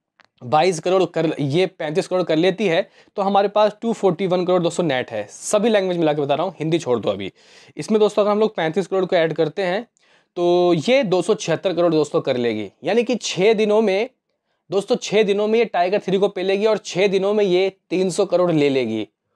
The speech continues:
ओ भाई साहब, यानी कि यहाँ पे हंड्रेड एंड वन परसेंट दोस्तों ये हो गया है कंफर्म, पाँच सौ करोड़ ये ठोकेगी। जिसको जो करना है कर लो।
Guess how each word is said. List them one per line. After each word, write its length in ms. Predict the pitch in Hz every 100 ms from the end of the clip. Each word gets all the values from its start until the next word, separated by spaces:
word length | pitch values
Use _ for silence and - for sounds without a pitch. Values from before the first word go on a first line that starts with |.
| _ _ -
ओ 220 | 180 202 214 _ _ 120
भाई 400 | - 151 180 175
साहब, 680 | - 127 113 165 139 107 _ -
यानी 220 | 170 208
कि 80 | 196
यहाँ 220 | 190 196
पे 60 | 208
हंड्रेड 560 | - 147 190 196 220 -
एंड 240 | 180 170 165
वन 220 | 165 170
परसेंट 340 | 170 175 165
दोस्तों 240 | 160 - 160
ये 160 | 160 -
हो 120 | 147 160
गया 160 | 147
है 80 | 143
कंफर्म, 380 | 139 127 120 175 _ _ _ -
पाँच 260 | 147 151 147
सौ 100 | 160
करोड़ 240 | 147 151
ये 200 | 156 160
ठोकेगी। 540 | - 131 135 117 104 95
जिसको 800 | 120 175 - - 196 185 202 - 123
जो 380 | 117 123 180 196
करना 420 | 175 156 147 147
है 180 | 147 160
कर 320 | - 135 123
लो। 280 | 117 98